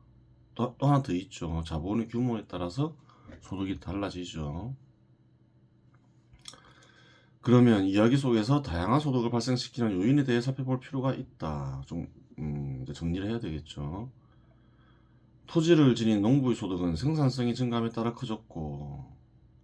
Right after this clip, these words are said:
앞에서 살펴봤죠. 농기구를 혁신함으로써 소득이 커지고,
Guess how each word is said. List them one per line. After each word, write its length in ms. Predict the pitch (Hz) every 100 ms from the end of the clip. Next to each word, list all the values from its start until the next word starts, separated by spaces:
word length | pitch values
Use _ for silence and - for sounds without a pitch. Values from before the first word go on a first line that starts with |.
| -
앞에서 200 | 113 117
살펴봤죠. 880 | 110 - 104 104 - 82 78 95 127 - _ _ _ _ _ _ _ _ _ _ _ _ - - _ _ _ _ - -
농기구를 720 | 92 92 104 104 110 139 139 - _ _ _ - _
혁신함으로써 1040 | 117 135 113 95 95 - 104 95 90 135 139
소득이 440 | - - 101 90
커지고, 680 | - 87 85 78 76 67